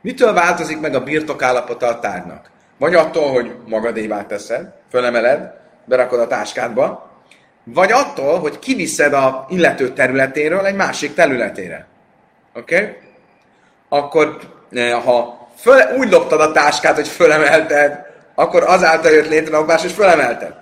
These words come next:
Ha úgy loptad a táskát, hogy húztad magad után, akkor, akkor jött létre a lopás, amikor kihúztad az illető magánterületéről, és áthúztad egy másik területre. Ával zöjrek máj, patur.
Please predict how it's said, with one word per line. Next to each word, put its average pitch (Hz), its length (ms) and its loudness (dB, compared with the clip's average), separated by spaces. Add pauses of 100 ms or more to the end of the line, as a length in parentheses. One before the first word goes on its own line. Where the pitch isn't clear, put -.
(260)
Ha 120 80 -2
úgy 233 160 2
loptad 190 280 2
a 165 120 4
táskát, 170 400 2
hogy - 140 -4
húztad 214 480 -2
magad 202 460 4
után, 185 480 0 (180)
akkor, 175 240 0
akkor 208 300 4
jött 160 160 4
létre 190 300 0
a 208 100 4
lopás, 208 540 4
amikor 190 400 -4
kihúztad 196 500 -4
az 160 120 -2
illető 147 400 0
magánterületéről, 175 1080 -2 (320)
és - 60 -16
áthúztad 165 520 0
egy 165 100 0
másik 160 360 -2
területre. 123 580 -4 (2500)
Ával 160 400 4
zöjrek 151 480 0
máj, 92 380 -8 (180)
patur. 98 420 -8